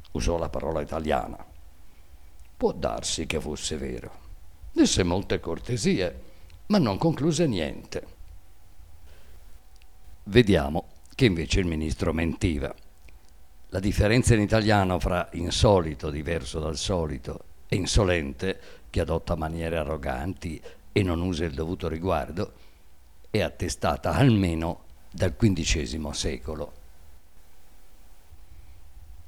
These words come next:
Del resto era costretto a cercar rimedio in piccoli prontuari ad uso personale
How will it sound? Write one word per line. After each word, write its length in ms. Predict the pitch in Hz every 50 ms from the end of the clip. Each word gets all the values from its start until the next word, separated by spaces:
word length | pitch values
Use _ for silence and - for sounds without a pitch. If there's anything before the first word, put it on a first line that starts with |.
| - - - -
Del 200 | - 80 78 76
resto 540 | - 82 110 - - - 78 - - - - -
era 200 | - 90 78 67
costretto 460 | - 82 78 - - 95 85 - -
a 40 | 87
cercar 400 | 78 - 85 80 73 - 90 90
rimedio 420 | 76 80 85 87 92 95 98 101 87
in 160 | 69 62 -
piccoli 420 | - 82 - - 92 90 82 73
prontuari 760 | - - - 82 82 85 - - 98 85 73 73 85 92 92 78
ad 100 | 73 71
uso 240 | 82 76 73 78 -
personale 1120 | - 85 82 - - - 120 98 80 73 76 85 95 98 98 - - - - - - -